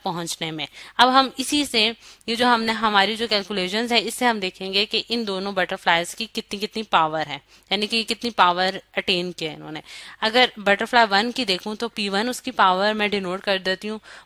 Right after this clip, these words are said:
वो W one divided by T one होगी, यानी कि डब्ल्यू वन मेरे पास कितना है, ten joules,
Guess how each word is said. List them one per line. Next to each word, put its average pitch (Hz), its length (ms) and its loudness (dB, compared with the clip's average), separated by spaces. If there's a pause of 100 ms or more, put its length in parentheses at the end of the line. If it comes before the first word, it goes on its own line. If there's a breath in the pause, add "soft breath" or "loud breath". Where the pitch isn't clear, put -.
वो 208 80 -4
W 196 320 0
one 233 200 2
divided 190 480 2
by 214 240 -2
T 185 140 -4
one 208 220 -2
होगी, 214 420 -6 (300 loud breath)
यानी 214 160 2
कि 226 80 2
डब्ल्यू 196 300 -2
वन 226 140 0
मेरे 214 200 -2
पास 220 240 0
कितना 220 280 -4
है, 233 120 4
ten 214 400 2
joules, 196 540 0